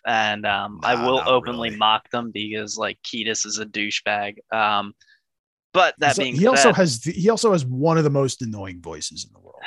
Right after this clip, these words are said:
Speaker 1: <laughs> that being said, I actually, like, I still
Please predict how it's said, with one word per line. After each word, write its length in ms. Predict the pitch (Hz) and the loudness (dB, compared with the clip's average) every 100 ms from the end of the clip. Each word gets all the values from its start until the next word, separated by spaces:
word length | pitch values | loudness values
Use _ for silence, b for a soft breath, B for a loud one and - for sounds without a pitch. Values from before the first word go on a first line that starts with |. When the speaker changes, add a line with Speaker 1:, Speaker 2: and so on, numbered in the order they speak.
| - | -6
Speaker 1:
<laughs> 340 | 156 _ _ - | -6 _ _ 2
that 200 | 151 - | 2 2
being 200 | 147 120 | -2 -2
said, 300 | - 135 117 | 0 2 4
I 120 | 120 | 4
actually, 420 | 147 127 - 98 131 | 4 2 0 -2 -4
like, 300 | 127 120 - | -2 -2 -2
I 140 | 127 127 | -2 0
still 600 | - - 151 139 123 | 0 2 2 0 -2